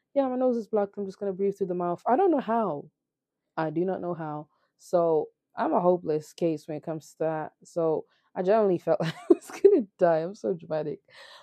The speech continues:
I generally felt like I was gonna die. But, um, it was really, it was really, it was really something.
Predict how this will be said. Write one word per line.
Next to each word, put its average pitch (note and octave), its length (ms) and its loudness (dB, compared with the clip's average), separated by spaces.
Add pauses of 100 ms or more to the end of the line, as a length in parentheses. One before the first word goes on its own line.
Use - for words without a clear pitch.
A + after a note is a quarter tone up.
(220)
I C4 140 4
generally A4+ 420 10
felt D4 160 10
like G#3+ 160 12
I F#3+ 40 12
was F3+ 120 8
gonna E3+ 180 4
die. D#3+ 500 4
But, E3+ 240 6
um, E3 460 4 (800)
it A3 100 8
was A#3+ 160 8
really, C#4+ 400 4
it - 40 2
was A3 140 2
really, G#3 320 4
it F#3 40 0
was E3 180 -2
really D#3 200 -2
something. D3+ 500 -10